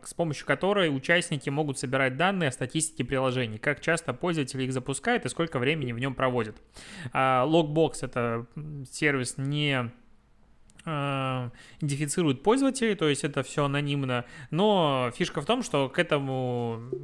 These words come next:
этим данным могут получить доступ, в принципе, все разработчики, и никакой проблемы здесь нет.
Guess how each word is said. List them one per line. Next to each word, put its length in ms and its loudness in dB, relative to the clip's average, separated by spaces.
этим 300 0
данным 300 2
могут 280 0
получить 420 -2
доступ, 500 -2
в 200 -10
принципе, 520 -2
все 220 0
разработчики, 720 0
и 180 2
никакой 420 2
проблемы 420 2
здесь 300 -2
нет. 180 -2